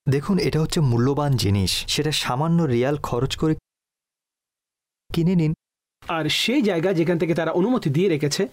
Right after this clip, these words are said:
Speaker 2: সেখান থেকে কি ভর্তি করা
Speaker 1: হ্যাঁ,
Speaker 2: যাবে?
Speaker 1: সেখান থেকে ভরে নিতে পারেন, কোনো অসুবিধা নেই। সেখান থেকে ভরে নিতে পারেন, কোনো প্রবলেম নেই।
Speaker 2: অনেক লোক কুলার থেকেও পানি সংগ্রহ করে থাকে আর বোতল
Speaker 1: দেখুন,
Speaker 2: ভর্তি
Speaker 1: কুলার
Speaker 2: করে
Speaker 1: সেটা
Speaker 2: নেন।
Speaker 1: স্বয়ং দশ লিটারের হয়, সেটা স্বয়ং দশ লিটারের হয়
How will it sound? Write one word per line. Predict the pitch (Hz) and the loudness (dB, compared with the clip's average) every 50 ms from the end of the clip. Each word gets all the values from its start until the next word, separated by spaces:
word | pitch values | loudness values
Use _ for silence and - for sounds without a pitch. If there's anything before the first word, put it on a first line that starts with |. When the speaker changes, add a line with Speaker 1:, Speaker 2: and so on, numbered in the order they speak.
| _ - | _ -6
Speaker 2:
সেখান | - - 196 196 262 262 | -2 -2 0 0 0 0
থেকে | 247 233 190 196 | 0 0 0 0
কি | 165 180 | 0 0
ভর্তি | 147 147 151 147 143 - 233 | 2 2 2 0 0 0 -2
করা | 214 220 | 0 0
Speaker 1:
হ্যাঁ, | 175 156 143 | 0 0 0
Speaker 2:
যাবে? | 147 147 160 - | 0 0 0 -2
Speaker 1:
সেখান | 135 - 160 175 | -2 -2 -2 -2
থেকে | 170 - 170 180 165 | 0 -2 -2 -2 -2
ভরে | 113 107 113 110 120 | 0 0 2 2 2
নিতে | 123 120 110 - 107 | 0 0 0 -2 -2
পারেন, | 110 107 - - - | -2 -4 -4 -4 -2
কোনো | - 139 151 170 | 0 0 0 0
অসুবিধা | 160 147 - 165 156 135 104 101 | 0 0 0 0 0 2 2 2
নেই। | 104 - - - - _ _ _ _ _ _ _ _ _ _ - | 0 -2 -4 -6 -10 _ _ _ _ _ _ _ _ _ _ -6
সেখান | - - - 185 175 | -4 -4 -2 -2 -2
থেকে | 175 190 175 170 185 - | 0 0 0 0 2 2
ভরে | 127 127 147 165 180 | 2 0 2 2 2
নিতে | 180 175 170 156 | 0 0 0 -2
পারেন, | 139 123 120 131 | -2 -4 -4 -4
কোনো | - - 123 131 175 | -2 -2 0 0 0
প্রবলেম | 180 - 185 151 147 135 - | 0 -2 -2 0 -2 -2 -2
নেই। | 107 - - - - _ _ _ _ _ _ _ _ _ _ _ - - | -4 -6 -6 -8 -14 _ _ _ _ _ _ _ _ _ _ _ -6 -4
Speaker 2:
অনেক | 185 180 185 185 160 160 | -2 0 0 0 0 0
লোক | 170 170 170 151 147 - | 0 0 0 -2 -2 -2
কুলার | 190 185 190 233 254 | 0 0 2 0 -2
থেকেও | 202 - 202 185 - 185 175 165 | -2 -2 -2 -2 0 0 -2 0
পানি | 147 170 165 165 170 165 156 156 - | -2 0 0 2 2 2 2 0 0
সংগ্রহ | - - 190 175 175 165 170 170 | -2 -2 0 0 2 2 0 0
করে | 147 165 160 156 | 0 0 -2 0
থাকে | 147 165 156 147 - 160 156 156 | 0 -2 -2 -2 0 0 0 0
আর | - 156 151 147 143 143 143 - - 147 | 0 0 0 0 -2 -2 -4 -2 -2 0
বোতল | 139 180 - 185 175 | 0 2 2 0 0
Speaker 1:
দেখুন, | 160 147 160 180 | 0 0 0 0
Speaker 2:
ভর্তি | 165 147 196 - | 0 0 0 0
Speaker 1:
কুলার | 139 - 156 | 0 0 0
Speaker 2:
করে | 160 156 | 0 0
Speaker 1:
সেটা | 156 156 147 | 0 0 0
Speaker 2:
নেন। | 147 | 0
Speaker 1:
স্বয়ং | 143 139 139 139 147 156 156 151 | 0 0 0 0 0 -2 -2 -2
দশ | 113 127 127 151 - - - | -2 -2 -2 -2 -2 -2 -2
লিটারের | 135 123 - 147 139 135 123 | -2 0 0 0 0 0 0
হয়, | 101 110 - - | 0 -2 -4 -4
সেটা | - - 170 180 | -4 -4 -2 -2
স্বয়ং | - - 151 147 165 170 156 | -2 -2 -2 0 0 0 0
দশ | 131 127 135 160 - - | 0 -2 -2 -2 -2 -2
লিটারের | 165 156 151 160 143 147 135 | -2 -2 0 0 0 0 0
হয় | 127 127 127 147 | 0 0 -2 -2